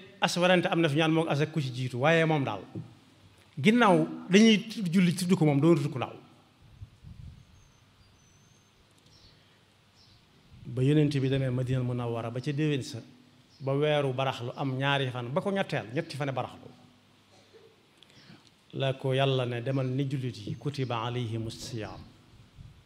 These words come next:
Yaa ayyuha allazina amanu, kutiba alaykumu siyaam." Ñu ne, "Nuñ koy defe?" Ñu ne, "Da ngay xëy ne ngamm ba ngoon jot,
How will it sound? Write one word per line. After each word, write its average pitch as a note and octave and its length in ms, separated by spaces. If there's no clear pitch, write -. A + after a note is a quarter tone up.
Yaa B2 160
ayyuha B2+ 240
allazina B2 500
amanu, C3+ 280
kutiba G3 400
alaykumu C3+ 360
siyaam." D3+ 460
Ñu D3 180
ne, D3+ 120
"Nuñ E3+ 140
koy E3 140
defe?" C#3+ 280
Ñu D3+ 100
ne, D#3+ 100
"Da D#3 80
ngay E3 160
xëy D#3 200
ne D3+ 100
ngamm D#3+ 400
ba D3+ 80
ngoon D3+ 300
jot, B2 120